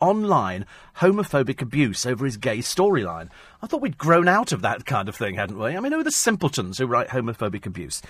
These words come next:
Johnny plays Paul Coker. He's involved in an affair with Ben Mitchell, played by Harry Reid. It, they're just acting, okay? They're just acting. I'd have to explain this to the simpletons listening, uh, 'cause there might be some.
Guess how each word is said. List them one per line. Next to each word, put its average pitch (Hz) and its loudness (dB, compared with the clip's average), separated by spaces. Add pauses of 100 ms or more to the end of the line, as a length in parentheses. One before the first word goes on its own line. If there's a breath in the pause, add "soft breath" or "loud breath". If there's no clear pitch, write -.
(260 loud breath)
Johnny 226 4
plays 175 2
Paul 170 0
Coker. 120 -2
He's 107 -6
involved 165 4
in 110 -6
an 95 -6
affair 123 -2
with 98 -6
Ben 98 -2
Mitchell, 147 0 (260 loud breath)
played 117 -2
by 110 0
Harry 104 -2
Reid. 113 -2 (580 soft breath)
It, 135 0 (180)
they're 120 -6
just 127 -6
acting, 101 -8
okay? 110 0
They're 117 0
just 127 4
acting. 113 2
I'd 117 -2
have 135 2
to 139 0
explain 123 2
this 110 -4
to 120 -6
the 107 -8
simpletons 101 -4
listening, 107 -4 (480 loud breath)
uh, 117 0
'cause - 2
there 143 6
might 143 6
be 123 0
some. 95 -4